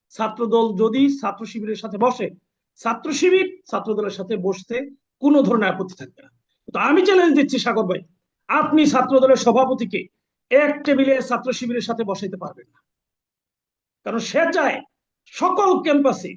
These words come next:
ছাত্র শিবিরের সাথে ছাত্রদলের এই ধরনের মারাত্মক বৈপরীত্য সম-, সুলভ আচরণ চলতে থাকুক। কোথাও শিবির থাকতে পারবে না, শিবিরের সাথে কেউ বসবে না, চলবে না। এটার দৃষ্টান্ত আমি বলি,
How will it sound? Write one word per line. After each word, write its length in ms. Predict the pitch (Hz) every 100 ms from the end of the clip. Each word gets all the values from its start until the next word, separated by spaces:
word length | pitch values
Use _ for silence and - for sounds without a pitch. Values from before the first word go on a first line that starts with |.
| _ _ _
ছাত্র 320 | - - 247
শিবিরের 340 | 247 240 247
সাথে 260 | - 226 226
ছাত্রদলের 600 | 220 - 214 208 202 190 - _ _ _ _ _ _ -
এই 240 | 247 247
ধরনের 480 | 180 226 220 226 196
মারাত্মক 920 | 185 202 247 254 254 - 233 226 233 _ _ _ _ 160
বৈপরীত্য 640 | 262 139 - 240 233 -
সম-, 540 | - 214 185 - 101 - - _ _ _
সুলভ 280 | - 208 190
আচরণ 380 | 170 202 175
চলতে 220 | 156 190 190
থাকুক। 260 | - - _ _ _ _ _ _ _ _ _ _ _ _ _ _ _
কোথাও 280 | 330 302 277
শিবির 300 | - 277 262
থাকতে 240 | 214 - 202
পারবে 240 | 175 -
না, 160 | - _ _ _ _ _ _ _ _ _ _ _ -
শিবিরের 300 | 269 269 277
সাথে 240 | 269 277
কেউ 240 | 277 320 277
বসবে 300 | 233 180 185
না, 100 | - _ _ _ _ _
চলবে 320 | 277 294 285
না। 260 | 240 - - _ _
এটার 300 | 247 262 233
দৃষ্টান্ত 360 | 226 214 247 233
আমি 160 | 226
বলি, 280 | 196 208 -